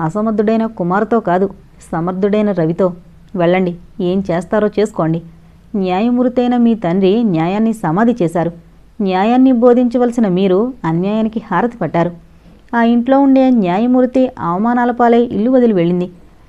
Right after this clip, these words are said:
ఆ ఇల్లు తంత్రాలకి నిలయం, అన్యాయాల పుట్ట. అలాంటింట్లో మీ రక్తం పంచుకు పుట్టిన బిడ్డ న్యాయం చెబుతోందంటే నేనే కాదు, ఎవరూ నమ్మరు. అప్పుడు నా మీద విజయాన్ని సాధించినట్లే నా కొడుకు మీద సాధించి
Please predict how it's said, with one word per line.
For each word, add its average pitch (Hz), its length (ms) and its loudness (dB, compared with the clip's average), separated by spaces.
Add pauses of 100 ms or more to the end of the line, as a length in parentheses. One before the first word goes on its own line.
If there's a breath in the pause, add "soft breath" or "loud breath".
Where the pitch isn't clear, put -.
(120)
ఆ 202 100 0
ఇల్లు 180 360 0
తంత్రాలకి 208 600 -2
నిలయం, 175 400 0 (300)
అన్యాయాల 190 440 0
పుట్ట. 180 380 -2 (380)
అలాంటింట్లో 202 760 0 (180)
మీ 208 160 2
రక్తం 254 360 0
పంచుకు 262 320 0
పుట్టిన 247 340 0
బిడ్డ 175 280 2
న్యాయం 220 720 0
చెబుతోందంటే 214 760 0
నేనే 170 260 -2
కాదు, 196 260 0 (160)
ఎవరూ 160 340 -2
నమ్మరు. 180 340 -2 (1120 soft breath)
అప్పుడు 262 280 4
నా 202 300 4
మీద 214 280 2
విజయాన్ని 233 500 2
సాధించినట్లే 220 880 0 (200)
నా 190 160 0
కొడుకు 190 360 0
మీద 233 200 2
సాధించి 208 800 0